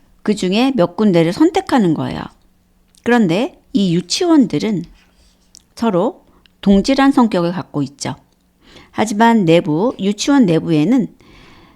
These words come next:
남자 어린이나 여자 어린이 아니면 삼 세, 사 세, 오 세 이런 식으로 서로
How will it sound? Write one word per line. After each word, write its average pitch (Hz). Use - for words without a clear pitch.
남자 208
어린이나 240
여자 160
어린이 151
아니면 160
삼 233
세, 269
사 233
세, 269
오 196
세 151
이런 190
식으로 190
서로 220